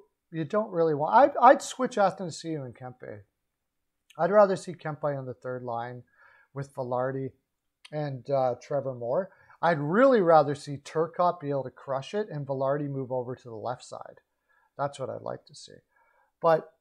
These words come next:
the consensus was a C plus for the Kings. Next, uh, Minnesota Wild. And this surprised the crap out of me, okay? I gave them, uh,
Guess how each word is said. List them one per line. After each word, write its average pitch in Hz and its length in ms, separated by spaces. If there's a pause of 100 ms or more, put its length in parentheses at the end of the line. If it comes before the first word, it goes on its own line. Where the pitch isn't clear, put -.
(160)
the 147 80
consensus 214 720
was 156 420
a 139 80
C 175 340
plus 135 520
for 123 240
the 120 100
Kings. 127 640 (1400)
Next, - 720
uh, 156 280
Minnesota 190 480
Wild. 147 580
And 165 360
this 277 280
surprised 156 640
the 127 80
crap 139 420
out 120 80
of 113 100
me, 120 120
okay? 127 420 (720)
I 233 220
gave 247 240
them, 208 400 (1400)
uh, 156 560